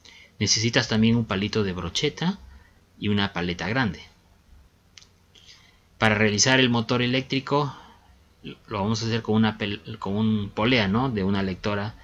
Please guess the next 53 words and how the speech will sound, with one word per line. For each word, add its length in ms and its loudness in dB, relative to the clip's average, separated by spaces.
de 120 0
C 180 0
D 220 2
o 100 4
D 140 0
V 100 0
D. 140 0
En 100 0
otras 200 -2
palabras, 480 -2
tienes 200 -6
que 80 -14
comprarte 460 -2
un 100 0
motor 380 -2
eléctrico 480 -4
que 100 -4
se 100 -8
puede 200 -2
obtener, 320 -2
¿no 80 0
es 60 -4
cierto?, 420 -2
de 120 0
los 180 -2
D 100 4
V 140 4
Ds 240 0
o 80 0
de 80 -2
los 140 -2
C 100 -4
Ds, 320 -4
o 40 -8
te 120 -4
los 100 -4
pueden 240 -2
vender, 240 -2
¿no 120 -2
es 40 -6
cierto?, 300 -4
en 120 -2
las, 300 -8
en 100 -8
las 140 -6
tiendas 300 -4
de 80 -2
electrodomésticos, 1000 -6
que 100 0
venden 300 4
partes 340 0
de 60 2
electrodomésticos. 1040 -4